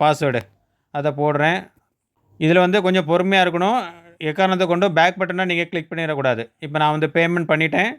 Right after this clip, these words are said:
சக்ஸஸ்ஃபுல்னு வந்துட்டு, நீங்க இந்த இடத்துல நீங்க வந்து பேக் பட்டனை கிளிக் பண்ணிடவே கூடாது, வெயிட் பண்ணணும்,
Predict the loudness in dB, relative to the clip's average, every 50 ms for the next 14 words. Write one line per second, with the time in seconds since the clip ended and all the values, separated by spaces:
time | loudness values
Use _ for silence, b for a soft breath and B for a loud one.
0 | _ _ _ _ _ _ _ _ _ _ _ _ _ _ _ -2 -2 0 0 -2
1 | -2 0 0 -2 0 0 0 0 0 -2 -2 0 -2 -2 -2 -6 -12 _ _ _
2 | _ _ _ _ _ _ _ _ _ _ _ _ _ _ _ _ _ _ _ _
3 | _ _ _ _ _ _ _ _ _ _ _ -4 -2 0 2 2 2 2 0 0
4 | -2 0 2 2 2 2 2 2 2 2 2 2 2 2 2 0 0 0 0 0
5 | 0 0 -2 -4 -6 -12 -16 -20 -20 _ -14 -6 -2 2 2 4 2 2 0 -2
6 | -2 -2 -2 -2 -2 -2 -2 -2 -2 -2 -2 -2 0 0 0 0 0 0 0 2
7 | 2 4 4 2 2 2 2 0 0 0 -2 -4 -4 -4 -4 -6 -8